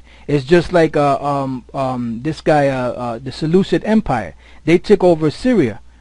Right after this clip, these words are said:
right? They call them Selo-Syrians, but are they really Syrians? No. The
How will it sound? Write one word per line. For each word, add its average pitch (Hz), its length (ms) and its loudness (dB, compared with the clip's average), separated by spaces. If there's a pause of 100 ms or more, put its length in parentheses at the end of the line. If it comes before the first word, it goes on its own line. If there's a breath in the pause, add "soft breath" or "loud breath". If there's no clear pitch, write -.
right? 147 180 0
They 151 100 0
call 180 220 2
them 160 120 0
Selo-Syrians, 180 760 2
but 135 140 0
are 143 80 4
they 165 100 4
really 180 220 0
Syrians? 214 500 2
No. 180 300 0 (320 soft breath)
The 139 100 -2